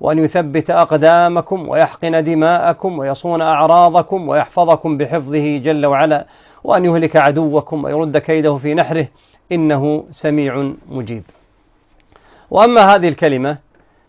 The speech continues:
فهي في الحقيقة متممة لكلمات السابقة في هذه الأزمة والمحنة، فلن أعيد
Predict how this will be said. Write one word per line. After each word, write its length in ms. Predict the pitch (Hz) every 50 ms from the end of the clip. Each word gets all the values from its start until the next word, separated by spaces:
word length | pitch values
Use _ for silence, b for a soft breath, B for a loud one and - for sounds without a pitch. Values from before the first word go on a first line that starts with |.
| _ _
فهي 360 | - 247 240 208 196 190 175
في 80 | 143 175
الحقيقة 440 | 151 - 160 151 151 190 180 165
متممة 580 | 170 156 143 - 190 190 175 160 165 165 156 143 -
لكلمات 720 | 175 185 175 165 - - 151 147 147 160 180 170 - 156
السابقة 540 | 139 - - 165 165 151 135 147 - 143 135
في 200 | 110 143 135 135
هذه 400 | 139 160 165 165 147 143 131 135
الأزمة 440 | 131 - 151 143 120 131 143 135 123
والمحنة، 480 | 135 127 127 127 143 - - - 117 104 - b b b b b b b b b b
فلن 380 | - 262 269 269 247 214 196 170
أعيد 340 | 151 165 165 160 139 -